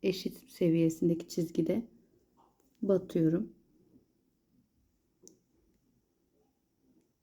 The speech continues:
Ve şöyle damarınızı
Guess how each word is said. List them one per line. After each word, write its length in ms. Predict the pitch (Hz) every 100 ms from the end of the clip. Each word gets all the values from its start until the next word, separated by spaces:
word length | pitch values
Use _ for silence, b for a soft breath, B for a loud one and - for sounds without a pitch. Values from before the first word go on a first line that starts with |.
| _ _ -
Ve 260 | 185 196 233 - - _ _ _ _ _ - _ _ _ _ _ _ _ _ _
şöyle 580 | - - 220 175 165 214 - _ _ _ _ _ _
damarınızı 720 | 202 185 175 170 160 175 202